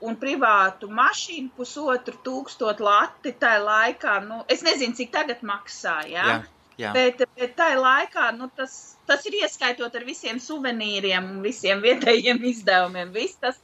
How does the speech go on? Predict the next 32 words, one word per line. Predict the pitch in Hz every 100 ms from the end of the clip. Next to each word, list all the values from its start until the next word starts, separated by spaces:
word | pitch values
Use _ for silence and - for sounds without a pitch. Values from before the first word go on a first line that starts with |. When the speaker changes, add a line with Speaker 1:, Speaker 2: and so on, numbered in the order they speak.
| _
Speaker 1:
tas, | 311 330
es | 320 220
uzskatu, | 262 - 214 - - - -
tas | 226 233
nav | 240 208
nekas, | 185 - 233 202 - -
jā. | 165 147 160 185 - - -
Protams, | 359 480 269 277
tā | - 285
ir | 269
liela | 311 339 359
nauda, | 370 349 262
ja | 262
tu | 262
skaties | - - 294 285 220 220 -
kā | 214 208
ciparos, | 453 523 508 453 427 403 - _ _ _ -
bet | 226 262
ja | 339 277
tu | 277
rēķini, | - - 262 277 349 311 226
ka | 226
tu | -
brauc | 220 262 285 254 240 233 - -
uz | 247 -
pilnīgi | 285 285 277 254
citu | 262 -
kontinentu, | - 285 330 427 415 370 349 330 339 311 311 311 _ _ -
desmit | 269 - - 226
dienas | 220 285 254 247
tur | - 269
pavadi, | 294 359 392 320 262